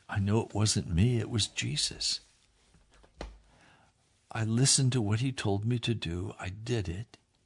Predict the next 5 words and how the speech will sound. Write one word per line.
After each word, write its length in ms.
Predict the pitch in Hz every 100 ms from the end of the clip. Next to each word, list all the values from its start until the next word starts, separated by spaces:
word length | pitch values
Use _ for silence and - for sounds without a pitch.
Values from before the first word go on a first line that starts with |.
| _ _ _ _ _ _ _ _ _ _ _ _ _ _ - - _ _ _ _ _ _ _ _ _ _ _ _ _ _ _ _ _ _ _ _ _ _ -
And 160 | 113
it's 220 | 123 117 143
in 100 | 123
his 280 | 143 160 -
hands. 680 | 165 180 92 80 - -